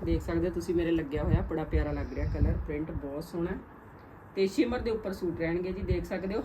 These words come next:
ਹਲਕੀ ਸ਼ਾਈਨ ਹੈ, ਕੋਈ ਜ਼ਿਆਦਾ ਸ਼ਾਈਨ ਨਹੀਂ ਹੈਗੀ, ਬਿਲਕੁਲ ਲਾਈਟ ਜੀ ਸ਼ਾਈਨ ਹੈ ਜੀ। ਤੇ ਲਓ ਜੀ, ਬਹੁਤ ਹੀ ਪਿਆਰੇ ਪ੍ਰਿੰਟ ਨੇ, ਬਹੁਤ ਹੀ ਸੋਹਣੇ ਲੱਗ ਰਹੇ ਨੇ, ਦੇਖ ਸਕਦੇ ਹੋ ਤੁਸੀਂ।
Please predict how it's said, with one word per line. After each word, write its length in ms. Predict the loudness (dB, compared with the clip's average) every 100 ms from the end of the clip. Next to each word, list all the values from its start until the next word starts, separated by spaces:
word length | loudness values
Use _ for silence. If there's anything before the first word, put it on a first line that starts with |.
| 0
ਹਲਕੀ 280 | 0 0
ਸ਼ਾਈਨ 340 | 2 0 0 0
ਹੈ, 100 | -2
ਕੋਈ 280 | 2 2 2
ਜ਼ਿਆਦਾ 320 | 0 0 0
ਸ਼ਾਈਨ 300 | -2 -2 -2
ਨਹੀਂ 200 | -2 -2
ਹੈਗੀ, 240 | -2 -2
ਬਿਲਕੁਲ 420 | -2 -2 -4 -4
ਲਾਈਟ 300 | -2 -2 -2
ਜੀ 160 | -4 -6
ਸ਼ਾਈਨ 320 | -2 0 0
ਹੈ 60 | 0
ਜੀ। 160 | -4 -8 -12 -18 -18 -18 -16 -12 -12 -8
ਤੇ 60 | -2
ਲਓ 160 | 0 0
ਜੀ, 100 | -2
ਬਹੁਤ 420 | -4 -2 -2 -4
ਹੀ 60 |
ਪਿਆਰੇ 360 | -4 -2 0 -2
ਪ੍ਰਿੰਟ 320 | -2 -2 -2
ਨੇ, 120 | -4
ਬਹੁਤ 320 | -4 -2 -2 -4
ਹੀ 40 |
ਸੋਹਣੇ 260 | -4 -2 0
ਲੱਗ 260 | -2 -2
ਰਹੇ 120 | -2
ਨੇ, 140 | -2 -2 0
ਦੇਖ 200 | 0 0
ਸਕਦੇ 280 | 2 2
ਹੋ 60 | 2
ਤੁਸੀਂ। 320 | -2 -2 -2